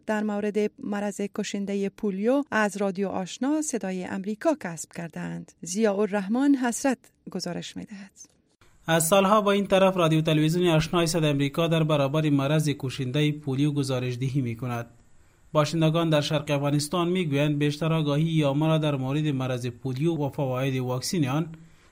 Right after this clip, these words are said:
Speaker 2: از رادیو آشنای صدای امریکا کسب کردند. اینها می‌گویند در گذشته‌ها از اضرار مرض کشنده پولیو آگاهی نداشتند و فواید واکسین آن را نمی‌دانستند، ولی زمانی که گزارشات صدای امریکا را تعقیب کردند،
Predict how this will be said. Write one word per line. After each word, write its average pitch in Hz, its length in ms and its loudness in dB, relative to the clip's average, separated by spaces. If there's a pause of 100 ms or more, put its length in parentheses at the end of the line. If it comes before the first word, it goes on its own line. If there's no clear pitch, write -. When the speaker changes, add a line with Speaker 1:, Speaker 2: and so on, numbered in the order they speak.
Speaker 2:
از 135 180 0
رادیو 127 280 -2
آشنای 127 380 -2
صدای 135 240 -2
امریکا 135 480 -2
کسب 110 340 -8
کردند. 117 460 -6 (800)
اینها 175 360 2
می‌گویند 165 460 4
در 160 140 2
گذشته‌ها 156 640 2
از 151 220 -2
اضرار 160 440 2
مرض 156 380 2
کشنده 143 600 0
پولیو 160 400 2
آگاهی 147 400 2
نداشتند 123 680 -2 (400)
و 156 100 0
فواید 156 440 0
واکسین 156 500 2
آن 151 120 4
را 147 100 2
نمی‌دانستند، 120 840 0 (360)
ولی 156 160 0
زمانی 170 400 0
که 156 120 -2
گزارشات 143 600 -2
صدای 139 280 0
امریکا 139 440 -2
را 143 120 0
تعقیب 127 440 -8
کردند، 160 460 -2